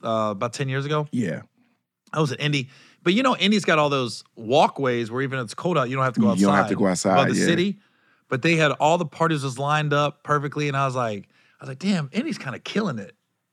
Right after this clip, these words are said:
Speaker 1: with the Super Bowl on the low."
Speaker 2: Yeah, because it's, it's a, it's a low-key dope Super Bowl market 'cause they're prepared for the winter, so it's not gonna, it's not gonna mess up your flow.
Speaker 1: Mm-hmm.
Speaker 2: It's kinda like Minneapolis is like that,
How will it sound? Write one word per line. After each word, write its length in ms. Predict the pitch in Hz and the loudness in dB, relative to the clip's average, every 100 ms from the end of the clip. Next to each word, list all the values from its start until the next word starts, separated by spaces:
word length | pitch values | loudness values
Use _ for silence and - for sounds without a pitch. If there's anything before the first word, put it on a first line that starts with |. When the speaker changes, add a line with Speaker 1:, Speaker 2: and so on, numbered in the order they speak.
| - | -8
Speaker 1:
with 100 | 123 | -6
the 60 | |
Super 240 | 120 214 151 | 0 0 2
Bowl 100 | 127 | 2
on 60 | |
the 80 | 113 | 2
low." 260 | 110 147 143 | 2 4 6
Speaker 2:
Yeah, 360 | 180 190 196 180 | 6 6 4 4
because 400 | 147 - 165 143 | 2 4 4 4
it's, 180 | 143 - | 2 2
it's 240 | 139 113 | 2 4
a, 120 | 120 - | 0 2
it's 180 | 135 127 | 2 4
a 80 | |
low-key 760 | 110 113 139 143 147 156 131 123 | 4 4 4 4 0 2 4 2
dope 680 | 107 110 110 120 131 151 - _ _ _ _ _ _ - | 0 -10 2 4 6 2 -6 _ _ _ _ _ _ -10
Super 340 | - 156 147 | 0 2 4
Bowl 220 | 110 110 107 | 2 2 2
market 400 | 107 101 101 - | 2 2 -2 0
'cause 180 | 110 - | 0 0
they're 100 | 104 | -4
prepared 500 | - - - 123 120 | -4 -6 0 0 0
for 100 | 139 | -2
the 60 | 120 | 0
winter, 260 | 110 98 | 0 0
so 160 | 95 101 | 0 -2
it's 100 | 95 | 0
not 200 | 101 107 | 0 0
gonna, 220 | 110 110 95 _ | 0 -2 -4 _
it's 180 | - - | -8 -2
not 160 | 117 104 | -4 0
gonna 140 | 107 | 0
mess 200 | 107 104 | 0 0
up 120 | 120 | -4
your 120 | 143 120 | -4 -4
flow. 360 | 110 98 101 | 0 0 0
Speaker 1:
Mm-hmm. 240 | 104 - - | -2 -10 -6
Speaker 2:
It's 140 | 120 - | -4 -2
kinda 300 | - 220 202 | 2 2 2
like 200 | 139 123 | 0 2
Minneapolis 640 | 135 135 127 139 110 98 | 2 4 2 0 -2 -6
is 140 | 98 87 | -6 -8
like 260 | 92 90 | -8 -8
that, 200 | - - | -8 -10